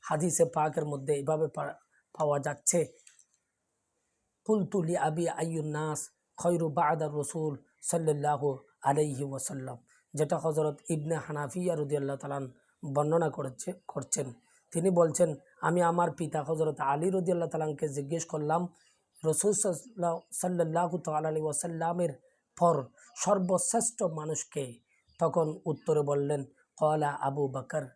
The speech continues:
অর্থাৎ উত্তরে বলতেছেন হযরতে আবু বকর সিদ্দিক রাদিয়াল্লাহু তাআলা হচ্ছেন কি, এই রসুল সাল্লাল্লাহু আলাইহি সাল্লামের পরে।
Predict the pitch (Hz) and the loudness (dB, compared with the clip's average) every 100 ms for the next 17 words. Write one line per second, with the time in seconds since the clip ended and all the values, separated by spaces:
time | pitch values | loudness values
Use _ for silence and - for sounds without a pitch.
0 | _ _ _ _ _ - - 165 151 160 | _ _ _ _ _ -20 -6 -4 -2 -4
1 | - 165 151 151 139 151 170 151 - 156 | 2 4 6 4 2 0 0 -2 -2 -2
2 | 147 139 220 - - - - 147 160 151 | -2 0 -2 -2 -12 -8 0 0 2 -2
3 | 139 175 - 160 139 214 185 160 156 147 | 0 0 0 -4 -4 -4 -2 0 0 0
4 | 143 147 143 139 143 - 160 - 139 117 | -4 -6 -6 -6 -6 -2 -2 -2 -8 -10
5 | _ - - _ _ _ _ _ _ _ | _ -20 -20 _ _ _ _ _ _ _
6 | _ _ _ _ _ _ _ _ - - | _ _ _ _ _ _ _ _ -20 -20
7 | - 151 147 135 139 151 180 175 175 151 | -4 0 0 0 0 0 0 -2 -2 -2
8 | 143 139 139 135 - 131 131 127 117 - | -2 -2 -4 -4 -6 -8 -10 -12 -14 -12
9 | 123 | -12